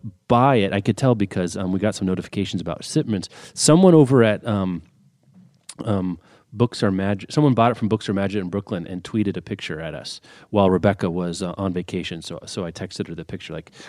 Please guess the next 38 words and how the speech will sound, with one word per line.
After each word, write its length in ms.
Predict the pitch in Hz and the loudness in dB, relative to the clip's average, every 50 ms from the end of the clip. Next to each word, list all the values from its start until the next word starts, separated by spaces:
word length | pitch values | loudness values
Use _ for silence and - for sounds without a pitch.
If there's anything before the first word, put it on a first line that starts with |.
| - _ | -10 _
"We've 140 | 104 92 | -6 -6
seen 160 | - - 123 110 | 2 4 4 4
it 40 | |
in 60 | 98 92 | 4 2
the 80 | 92 | -2
wild. 440 | 92 92 92 90 90 85 82 85 - _ - - - _ | -4 -4 -6 -6 -6 -6 -8 -10 -10 _ -20 -20 -16 _
It's 140 | - 113 - | -8 -6 0
out 240 | 92 107 107 95 - | 2 2 2 2 2
there." 240 | 107 90 82 76 - _ - - - _ | -4 -6 -6 -6 -10 _ -20 -20 -20 _
So 200 | - - 113 101 | -6 -2 0 0
you 160 | 95 107 123 | 2 0 4
can 180 | - 147 131 117 | 4 4 6 6
go 240 | 131 127 127 127 | 6 6 6 6
check 260 | 117 - - 123 113 - | 4 2 0 0 0 2
it 80 | 104 | -2
out. 220 | 101 95 95 95 - - - - _ | 0 0 -2 -4 -6 -16 -20 -12 _
What 120 | - 190 202 | 0 2 2
it 40 | 196 | 2
is, 100 | 156 139 | 2 0
it's 180 | 117 - - | -2 -4 -6
fifty 300 | - - 226 - - 202 | -2 -2 -2 0 0 -6
cards. 420 | - - 135 131 135 143 139 - - - _ _ 120 | -4 -4 -2 0 0 0 0 -2 -10 -18 _ _ 0
On 160 | 120 123 156 | 4 4 4
each 160 | 185 - - | 2 2 0
card, 180 | - 156 151 131 | 2 2 2 4
there's 140 | 120 101 | 2 0
a 40 | 104 | 2
couple 220 | - - 147 - 170 | 0 0 0 0 -2
of 80 | - | -2
questions, 580 | - - 120 110 - - 135 127 131 135 - - _ - - _ _ - | 0 -2 -4 -4 -2 0 2 2 2 0 -2 -6 _ -20 -20 _ _ -2
uh, 100 | 104 101 | 0 2
one 160 | 107 117 127 | 4 4 4
on 200 | 127 120 117 113 | 4 4 2 -2
front, 280 | - - 123 117 110 104 | -4 -2 -2 0 0 2
one 120 | 110 117 | 2 2
on 80 | 107 107 | 2 2
the 60 | 98 | 0
back, 260 | 98 98 98 98 | 0 -2 -2 -2